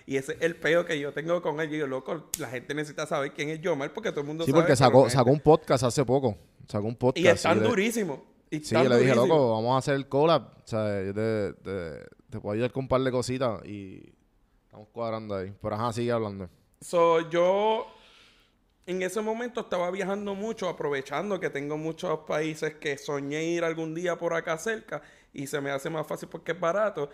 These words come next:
Speaker 1: Y tomaba muchas fotos. Me gu-, siempre me han gustado las fotos, pero no sabía de fotos. Siempre, ¿sabes? Con el celular y eso. Y yo se las enseñaba a él y él, "Ah, necesita una cámara, necesita una cámara, necesita una cámara".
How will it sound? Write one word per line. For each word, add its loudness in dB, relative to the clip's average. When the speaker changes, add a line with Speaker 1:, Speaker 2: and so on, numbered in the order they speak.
Speaker 1:
Y -2
tomaba -2
muchas -4
fotos. -4
Me 0
gu-, -4
siempre 0
me -2
han -6
gustado -2
las -2
fotos, -6
pero 0
no -6
sabía -4
de -4
fotos. -6
Siempre, -8
¿sabes? -4
Con -8
el -10
celular -2
y -6
eso. -4
Y 0
yo 2
se -2
las 0
enseñaba -2
a 0
él -4
y -2
él, -4
"Ah, -2
necesita -6
una -4
cámara, -4
necesita -12
una -4
cámara, -4
necesita -12
una -8
cámara". -4